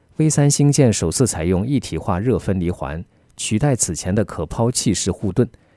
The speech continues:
降低生产和复用成本。这次发射展示了 SpaceX 在开发巨大星舰火箭方面的进展，体现了 SpaceX 自身雄心勃勃的计划，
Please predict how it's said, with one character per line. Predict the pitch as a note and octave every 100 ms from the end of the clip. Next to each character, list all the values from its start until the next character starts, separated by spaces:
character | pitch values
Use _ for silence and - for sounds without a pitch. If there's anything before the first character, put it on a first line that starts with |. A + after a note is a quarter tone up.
| _
降 | - D#3+ A2+
低 | B2+
生 | A#2+ C#3+ C#3+
产 | F2 D2+
和 | - F2+
复 | - B2+
用 | E2+ D2+
成 | D#2 E2+
本。 | A1+ - _ _ _ _ _
这 | - D#3
次 | D3
发 | C#3 C#3+
射 | - A2+
展 | F2+ D#2+
示 | -
了 | G2
SpaceX | - - A#2 - A2+ - F2
在 | F#2 F#2+
开 | - A2
发 | A2+ G#2
巨 | - C3+
大 | F#2
星 | - B2
舰 | D3 G#2+
火 | - C#2+
箭 | A2+ F#2
方 | F#2+ G2+
面 | F#2
的 | F2
进 | - G#2
展， | - - - _ _ -
体 | A2
现 | G2+ D3
了 | C3
SpaceX | G2+ - B2 - C3 - F#2
自 | E2 - G2+
身 | - G2+
雄 | - G2
心 | A#2+ C#3 B2+
勃 | E2+
勃 | E2+ E2
的 | E2+
计 | - D2
划， | E2 C#2+